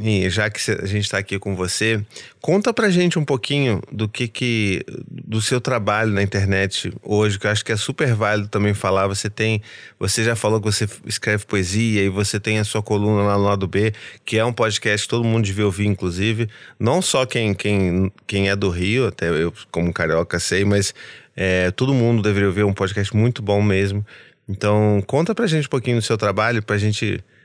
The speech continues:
o pessoal também te seguir já direto, já dá teu arroba. Inclusive, dá o arroba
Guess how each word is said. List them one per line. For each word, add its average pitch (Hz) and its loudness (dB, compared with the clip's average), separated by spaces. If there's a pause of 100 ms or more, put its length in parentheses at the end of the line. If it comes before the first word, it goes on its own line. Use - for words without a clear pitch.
o - -18
pessoal 127 0
também 113 0
te 110 -4
seguir 98 -2
já 107 0
direto, 95 -2
já 95 2
dá 104 2
teu 113 0
arroba. 107 2 (220)
Inclusive, 123 -2
dá 156 4
o 156 4
arroba 127 4